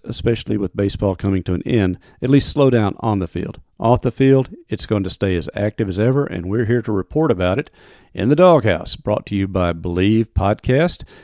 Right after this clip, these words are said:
and sponsored by BetOnline, where the game starts. I'm your host, David Murray. Thanks for tuning in,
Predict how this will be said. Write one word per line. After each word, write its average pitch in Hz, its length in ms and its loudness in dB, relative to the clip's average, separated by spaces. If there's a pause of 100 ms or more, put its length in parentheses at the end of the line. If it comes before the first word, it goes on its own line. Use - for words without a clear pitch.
(120)
and 139 140 0
sponsored 120 480 0
by 95 160 0
BetOnline, 101 800 0
where 104 100 -4
the 95 80 0
game 104 220 0
starts. - 420 -8 (480)
I'm 90 220 -6
your 87 120 -6
host, 98 260 -4
David 95 220 -4
Murray. 151 340 2
Thanks 104 360 -4
for - 140 -10
tuning 101 400 0
in, 151 320 2